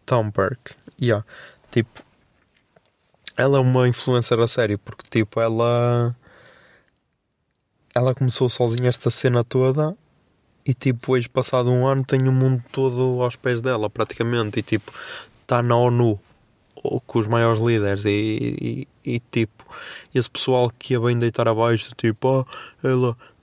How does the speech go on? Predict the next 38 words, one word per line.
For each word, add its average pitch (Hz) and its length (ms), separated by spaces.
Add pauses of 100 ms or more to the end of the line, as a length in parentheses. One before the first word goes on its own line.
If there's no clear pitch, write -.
(320)
como 123 220
um 120 120
gajo 117 200
no 120 100
Brasil, 110 340
um 113 100
gajo 120 160
no 120 80
Brasil 117 320
disse, 113 300
ah, 135 100
ela 127 240
precisava, 120 640
ela 123 240
precisa 117 380
é 110 40
que - 80
alguém 113 280
a 104 40
coma, 104 380
ou 101 80
assim, 104 180
qualquer 110 240
cena 110 220
disse 107 240
que - 80
precisava 110 380
de 101 100
sexo, - 460
tipo, 107 360
meu, 110 240 (560)
ela 120 120
só - 100
tem 120 160
dezasseis 110 400
anos, 95 260
tá - 160
bem? 98 160